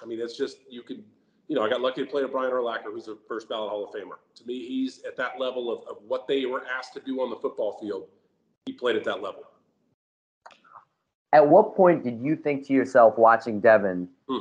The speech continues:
Speaker 2: "Oh, wow, yeah, this guy's a Hall of Famer"? Because there w-, there, there aren't any return specialists. There's Gale Sayers, but also obviously a, you know, a Hall of Fame running back. You've got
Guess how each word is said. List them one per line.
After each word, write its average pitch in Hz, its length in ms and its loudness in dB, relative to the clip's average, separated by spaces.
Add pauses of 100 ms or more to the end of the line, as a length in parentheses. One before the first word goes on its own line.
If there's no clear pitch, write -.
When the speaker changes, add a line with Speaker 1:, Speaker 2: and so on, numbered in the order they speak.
(160)
Speaker 2:
"Oh, 151 200 8
wow, 120 560 6 (380)
yeah, 147 240 8
this 139 160 -4
guy's 135 240 6
a 117 80 4
Hall 127 200 6
of 127 100 -4
Famer"? 131 340 0
Because 127 540 4 (460)
there 143 160 4
w-, 135 360 -2 (120)
there, 143 420 0
there 127 200 6
aren't 190 320 6
any 147 220 2
return 160 480 -2
specialists. 92 640 -2
There's 117 360 2 (320)
Gale 131 240 8
Sayers, 127 500 4
but 117 200 4
also 117 640 2
obviously 117 440 2
a, 107 120 6 (200)
you 113 160 -8
know, 104 140 0
a - 20 2
Hall 107 200 4
of 107 60 -4
Fame 113 180 -4
running 127 240 0
back. 90 220 -2 (300)
You've 113 160 -10
got 107 280 6